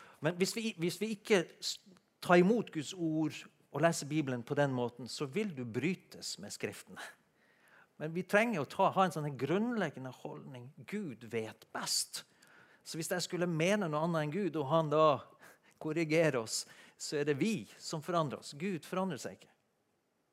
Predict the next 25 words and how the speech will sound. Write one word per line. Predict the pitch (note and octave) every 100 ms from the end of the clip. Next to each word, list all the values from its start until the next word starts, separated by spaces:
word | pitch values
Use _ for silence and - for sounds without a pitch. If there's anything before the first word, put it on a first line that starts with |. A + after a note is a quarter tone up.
| _ _ _ _ _ _ _ _ _ _ _ _ _ _ _ _
Og | D3
jeg | F3 E3+
har | D#3+ C#3+ D3 F3
opplevd, | E3 D3+ D3+ D3+
og | C3+
det | C3+
har | D3
du | C#3
sikkert | D#3 C#3+ C#3+
også | - D3
mange | D#3+ B3 G3
ganger | D3+ C#3+ C#3
i |
livet, | C#3 B2+ B2+
at | C#3+
jeg | C#3+
har |
måttet | C#3 - B2+ -
korrigere | D3+ D#3 D#3+ G3+ C3 B2+
meg, | D#3
jeg | C#3
har | D3+
måttet | D#3 C#3+ D#3+ D3+ - - - _ _
bøye | F3+ G3+ F#3+ D3
meg. | F#3 G#3